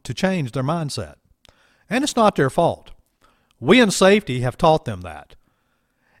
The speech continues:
And that's because most safety people have been taught that as well. If you think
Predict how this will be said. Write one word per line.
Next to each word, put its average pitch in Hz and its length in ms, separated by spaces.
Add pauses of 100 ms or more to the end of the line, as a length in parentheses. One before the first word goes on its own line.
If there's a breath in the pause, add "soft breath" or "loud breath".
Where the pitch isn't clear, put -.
And 156 260
that's 226 180
because 202 400
most 190 300
safety 214 320
people 127 380
have 123 160
been 127 140
taught 123 260
that 123 180
as 110 140
well. 151 320 (540 soft breath)
If 123 140
you 269 120
think 240 480